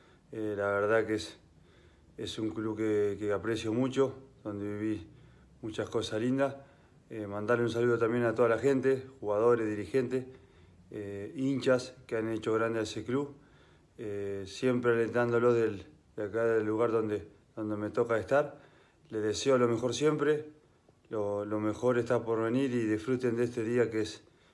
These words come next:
es muy especial para todos. Les mando un fuerte abrazo a todos. Hola a todos, les quiero mandar un saludo a toda la gente de la América de Cali, eh, al club que hoy está cumpliendo noventa y cinco años.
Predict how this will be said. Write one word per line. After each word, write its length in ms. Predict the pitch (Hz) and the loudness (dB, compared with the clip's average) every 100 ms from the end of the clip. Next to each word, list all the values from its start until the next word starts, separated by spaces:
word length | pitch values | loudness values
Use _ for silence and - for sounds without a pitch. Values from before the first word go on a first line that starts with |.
| _ _ | _ _
es 140 | - 113 | -6 -2
muy 220 | 120 120 | 0 0
especial 400 | 113 107 117 107 | 0 -2 0 0
para 200 | 104 101 | 0 0
todos. 220 | 104 87 - _ - | -2 -4 -10 _ -6
Les 80 | |
mando 240 | 107 120 123 | -2 2 2
un 60 | |
fuerte 260 | 113 127 117 | 0 0 4
abrazo 320 | 117 113 110 | 4 2 -2
a 60 | 107 | -6
todos. 280 | 101 95 _ _ _ _ _ - _ _ _ _ - - - _ _ _ - - - - - - - - - - - - - - - - | -10 -12 _ _ _ _ _ -20 _ _ _ _ -18 -16 -20 _ _ _ -20 -20 -20 -20 -20 -20 -20 -20 -20 -20 -20 -20 -20 -20 -18 0
Hola 200 | 151 147 | 6 6
a 180 | 139 131 | 6 6
todos, 380 | 156 160 151 131 | 10 10 10 6
les 120 | 117 | 0
quiero 440 | 135 135 127 120 | 2 4 6 6
mandar 320 | 120 120 127 | 4 4 4
un 100 | 123 | 4
saludo 440 | 117 123 123 127 120 | 2 2 2 4 4
a 80 | 113 | 6
toda 160 | 123 | 4
la 80 | 117 | 4
gente 220 | 120 120 | 2 0
de 80 | 120 | 2
la 40 | |
América 340 | 113 120 110 113 | 2 0 0 0
de 120 | 110 | 4
Cali, 280 | 131 131 135 - - _ _ _ _ 117 | 4 4 0 -10 -20 _ _ _ _ -8
eh, 240 | 107 104 | -4 -2
al 120 | 98 90 | -4 -2
club 380 | 127 131 127 - | 0 0 -2 -2
que 80 | |
hoy 100 | 113 | 0
está 140 | 110 110 | 0 0
cumpliendo 840 | 107 98 110 110 110 107 104 95 104 | -2 -2 -2 0 0 0 0 -4 -8
noventa 320 | 104 104 101 | -8 -8 -8
y 40 | |
cinco 380 | 95 113 110 117 | -8 -6 2 4
años. 300 | 123 131 127 | 4 2 -2